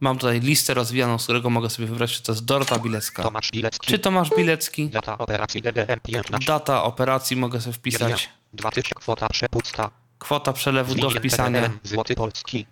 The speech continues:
Speaker 1: Czy to ma być złoty, czy jakaś inna waluta.
Speaker 2: Jeden dziewięćset, dostęp, portfel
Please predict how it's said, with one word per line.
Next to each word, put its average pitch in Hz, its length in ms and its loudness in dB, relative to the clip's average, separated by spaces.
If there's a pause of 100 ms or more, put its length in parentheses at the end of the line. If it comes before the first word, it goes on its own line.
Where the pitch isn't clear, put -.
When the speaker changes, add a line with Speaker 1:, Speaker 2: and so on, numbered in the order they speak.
Speaker 1:
Czy - 100 -6
to 135 140 0
ma 127 100 2
być 123 200 2
złoty, 123 360 2
czy 120 140 0
jakaś 110 340 0
inna 123 240 2
waluta. 113 400 0
Speaker 2:
Jeden 107 140 0
dziewięćset, - 460 -4
dostęp, 117 420 -2
portfel - 400 -4